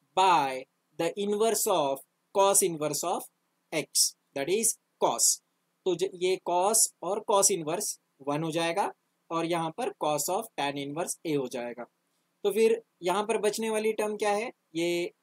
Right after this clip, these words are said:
न्यूमरेटर सेवन एक्स to the power four plus five y to the power four upon seven x to the power four minus five y to the power four। Here this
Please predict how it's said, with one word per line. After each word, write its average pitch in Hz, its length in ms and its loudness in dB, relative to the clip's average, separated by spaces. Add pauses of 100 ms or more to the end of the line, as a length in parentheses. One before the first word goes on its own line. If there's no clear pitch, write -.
(180)
न्यूमरेटर 170 560 -2 (160)
सेवन 175 560 -2 (100)
एक्स 175 240 -6
to 156 60 -4
the 147 140 -6
power 139 240 -2 (120)
four 196 240 -2 (560)
plus 165 440 0 (180)
five 220 280 2 (200)
y 156 220 0
to 151 180 -6
the 147 60 -4 (100)
power 139 220 0 (180)
four 214 300 4 (580)
upon 170 640 2 (380)
seven 202 420 0 (180)
x 156 60 -6
to 160 220 -8
the 156 160 -4
power 139 200 0 (140)
four 208 220 0 (400)
minus 147 420 -4 (140)
five 170 240 0 (380)
y 135 100 -4
to 135 140 -10
the 135 100 -4
power 131 320 -6
four। - 440 -12 (1300)
Here 180 300 4 (420)
this 202 440 6